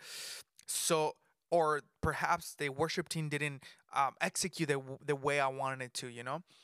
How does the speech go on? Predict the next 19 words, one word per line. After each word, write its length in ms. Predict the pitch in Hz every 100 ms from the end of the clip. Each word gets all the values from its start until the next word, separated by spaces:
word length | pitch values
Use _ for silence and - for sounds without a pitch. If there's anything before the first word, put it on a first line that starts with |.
| - _ _
So 420 | - - - 151 -
at 100 | 156
the 80 | 151
beginning, 600 | 143 135 156 175 156 139 _ -
I 80 | 143
remember 720 | 160 151 143 139 143 143 139 - _ -
that, 240 | 135 120 - -
uh, 180 | 123 -
even 260 | 156 156 165
being 140 | 151
on 160 | 139 120
ser-, 260 | - - - 127
like, 200 | 123 127
in 200 | 123 131
the 80 | 131
middle 180 | 131 147
of 60 |
the 60 | 143
service, 420 | - 139 135 139